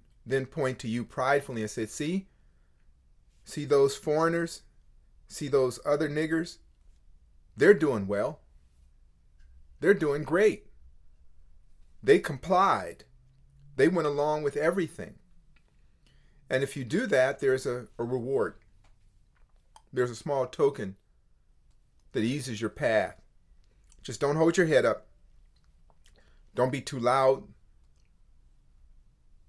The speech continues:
Go along with things, and you'll do well. But then somewhere in that,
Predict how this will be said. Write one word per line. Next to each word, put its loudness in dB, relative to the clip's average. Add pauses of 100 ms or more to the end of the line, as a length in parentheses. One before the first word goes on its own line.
Go 0
along 2
with -8
things, -12 (840)
and -2
you'll -2 (280)
do -6
well. -2 (1500)
But -2
then 0
somewhere 2
in 0
that, 0